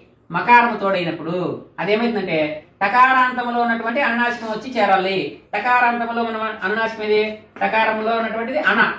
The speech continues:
అన రావాల. ఇక్కడ ఈ ఇట్ తొలగిపోయి అన వచ్చింది. వచ్చిందా ఇక్కడ? చూడండి, ఇట్ బదులు అన వచ్చింది. ఆ విధంగా వస్తే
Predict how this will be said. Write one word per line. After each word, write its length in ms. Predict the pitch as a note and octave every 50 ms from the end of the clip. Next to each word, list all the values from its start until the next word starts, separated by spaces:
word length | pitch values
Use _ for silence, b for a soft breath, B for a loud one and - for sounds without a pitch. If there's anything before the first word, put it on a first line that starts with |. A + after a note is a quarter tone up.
| - - _ _ _ F#3+
అన 100 | A3 B3+ B3+ A3+
రావాల. 260 | G#3+ F#3+ F3 D#3+ D#3 - - - - _ _ _ _ _
ఇక్కడ 180 | G3+ B3 A#3+ G#3+ F#3 F3+ F#3 F#3 F#3+ - - - G3+
ఈ 60 | G#3
ఇట్ 240 | G#3+ G#3+ - - B3+ - - -
తొలగిపోయి 680 | E3+ F3 F3 E3+ E3+ E3+ D#3 D3+ D3 D3 D#3+ E3 E3+ F#3 F#3 F3+ - - - - F3+
అన 100 | G3+ A3+ A3+
వచ్చింది. 320 | G#3+ F#3 F3+ - F#3 F3 E3
వచ్చిందా 260 | E3+ E3+ G#3 G#3+ G#3+
ఇక్కడ? 200 | G#3+ G#3+ G#3+ A3 B3+ C#4 - - - - -
చూడండి, 240 | _ F3+ E3+ E3 -
ఇట్ 180 | - - - G3
బదులు 260 | G3 F#3 G3 A#3 - - - - - - -
అన 100 | D#3+ E3 E3
వచ్చింది. 440 | D#3 D#3 D3+ D3+ D3+ D3 D3 C#3+ C3+ B2+ B2 - - - -
ఆ 80 | E3+ F3+
విధంగా 360 | F#3 F3+ E3 D#3+ D3+ D3+ D3 C#3+
వస్తే 400 | C#3 C3+ C3+ - - F3+ G3+